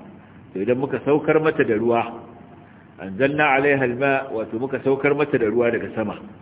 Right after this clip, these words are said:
ko kuma ma kowane irin ruwa, sawa'un ruwan da ya sauka daga sama, ko ruwan da aka samu daga ƙoramu,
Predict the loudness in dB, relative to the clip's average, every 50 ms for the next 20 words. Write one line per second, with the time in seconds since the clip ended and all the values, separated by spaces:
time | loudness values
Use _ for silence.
0 | -20 -20 -20 -20 -20 -20 -20 -16 -4 2 2 2 2 2 0 0 0 2 2 2
1 | 2 2 2 2 4 6 6 6 6 4 2 0 0 0 0 -2 -2 -4 -4 -4
2 | -4 -6 -10 -14 -18 -18 -20 -20 -20 -20 -20 -20 -20 -20 -20 -20 -20 -16 -8 -4
3 | 0 0 2 2 4 4 4 6 6 4 4 2 2 2 2 2 2 0 -2 -2
4 | -2 -2 -2 -2 -2 -2 -4 -4 0 0 0 0 0 -2 -2 0 0 2 2 4
5 | 4 4 4 2 0 -2 -2 -2 -4 -6 -4 -2 -2 -2 -2 -4 -4 -4 -4 -4
6 | -4 -2 -2 0 0 0 -2 -2 -2 -4